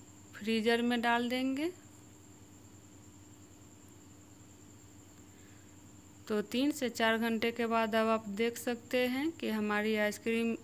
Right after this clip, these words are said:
सेट हो गई हुई है। तो इसे हम चम्मच से निकाल करके फिर से इसे हम ग्राइंड कर लेंगे।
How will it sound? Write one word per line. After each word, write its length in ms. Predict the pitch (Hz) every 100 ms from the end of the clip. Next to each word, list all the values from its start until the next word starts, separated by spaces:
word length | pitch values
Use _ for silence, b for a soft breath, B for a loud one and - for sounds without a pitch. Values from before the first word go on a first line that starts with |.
| - -
सेट 360 | - 220 220 240
हो 140 | 233
गई 280 | 226 247 240
हुई 280 | 247 254 254
है। 240 | 254 285 381 - B B B B B - - - - - - - -
तो 160 | 202 202
इसे 320 | 220 214 269
हम 220 | 269 240 220
चम्मच 440 | 233 226 233 262
से 340 | - - 240 220 208 - - - - - 214
निकाल 440 | 214 214 214 220
करके 540 | 226 226 220 220 254 277
फिर 320 | 269 240 240 240
से 220 | - 233
इसे 220 | 220 240 233
हम 220 | 233 220
ग्राइंड 320 | 220 220 226
कर 240 | 226 233 226
लेंगे। 460 | 233 240 240 254